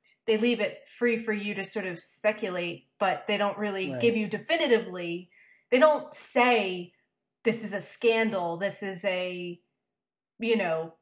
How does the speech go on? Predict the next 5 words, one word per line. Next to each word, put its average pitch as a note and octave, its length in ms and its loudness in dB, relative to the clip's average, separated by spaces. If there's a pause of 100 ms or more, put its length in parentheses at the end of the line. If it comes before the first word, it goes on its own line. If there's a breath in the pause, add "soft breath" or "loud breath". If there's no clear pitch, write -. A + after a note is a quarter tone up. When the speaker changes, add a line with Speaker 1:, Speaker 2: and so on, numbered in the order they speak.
Speaker 1:
inappropriate, G#3+ 1000 2
or F#3 100 -4
this F#3+ 220 -4
is E3+ 120 -6
whatever." G#3 800 2